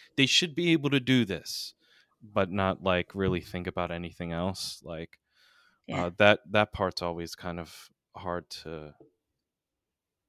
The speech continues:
Speaker 1: um, consider as well.
Speaker 2: Yeah.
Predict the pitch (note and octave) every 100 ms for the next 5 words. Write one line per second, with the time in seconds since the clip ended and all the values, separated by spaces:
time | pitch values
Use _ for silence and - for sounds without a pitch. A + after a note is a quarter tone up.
0 | _ _ _ _ - E2+ D#2 D#2 D2 F2
1 | _ _ _ _ _ _ _ _ _ _
2 | _ _ _ _ _ _ _ _ _ _
3 | _ _ _ _ _ - G#2+ - F2+ D#2+
4 | D2+ D2 - D2+ B2+ F#2